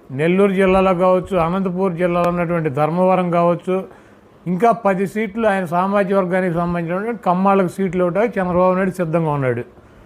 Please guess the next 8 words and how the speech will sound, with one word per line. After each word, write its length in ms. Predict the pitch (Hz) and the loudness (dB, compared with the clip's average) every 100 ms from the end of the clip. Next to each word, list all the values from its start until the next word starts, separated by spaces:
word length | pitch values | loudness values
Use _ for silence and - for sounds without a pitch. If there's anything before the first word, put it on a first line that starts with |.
| - - 147 | -20 -8 -2
అంటే 320 | 185 240 247 | 2 4 4
మూడు 360 | 202 208 233 | 4 2 2
శాతం 640 | 220 202 202 208 240 233 220 | 0 0 2 2 2 2 2
ఉన్నటువంటి 880 | 220 214 202 208 202 202 247 254 - - - - - - 175 | 0 -2 0 0 0 0 0 0 -8 -20 -20 -20 -20 -2 0
చంద్రబాబు 500 | 185 214 220 220 214 | 2 4 4 4 2
నాయుడు 260 | 214 202 | 0 0
సామాజిక 600 | 156 170 185 202 202 190 | -2 -2 0 0 0 0
వర్గానికి, 840 | 185 180 170 180 185 185 233 226 | -2 -2 -2 -2 -2 2 4 4